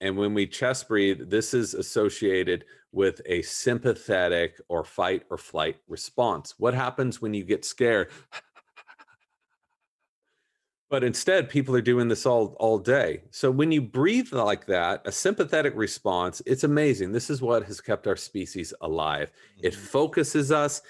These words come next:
Speaker 1: It shifts blood from less uh, um, important organs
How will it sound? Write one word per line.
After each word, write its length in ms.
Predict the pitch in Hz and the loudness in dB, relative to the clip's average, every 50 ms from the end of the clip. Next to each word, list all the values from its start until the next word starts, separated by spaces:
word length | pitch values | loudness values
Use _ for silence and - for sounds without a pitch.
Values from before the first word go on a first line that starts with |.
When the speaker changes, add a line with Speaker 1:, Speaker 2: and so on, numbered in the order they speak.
| - - - - | -20 -20 -14 -2
Speaker 1:
It 220 | - 104 - - | -2 -2 0 2
shifts 560 | - - - - - 170 185 190 - - - | 0 0 2 2 2 2 2 0 0 -6 -8
blood 560 | 113 101 117 117 120 120 123 139 139 160 - - _ _ _ | -6 0 2 2 4 4 4 4 2 0 -4 -4 _ _ _
from 220 | - 113 101 98 98 | -2 -2 -2 0 2
less 480 | 95 101 107 123 131 131 - - - _ _ _ _ _ _ _ _ - | 2 2 2 2 0 -4 -8 -10 -12 _ _ _ _ _ _ _ _ -2
uh, 120 | 101 98 - - - | -2 -2 -2 -4 -4
um, 320 | 95 104 95 98 95 - - - | -2 0 0 0 -2 -6 -4 -2
important 760 | 98 92 - - - - - 156 175 - - 151 143 - - _ - | -2 -2 -2 -6 -14 -2 0 0 0 0 0 -2 -4 -4 -6 _ -2
organs 680 | - 120 120 123 127 123 147 151 160 170 175 - - | 2 4 4 4 4 2 0 0 0 -2 -4 -6 -8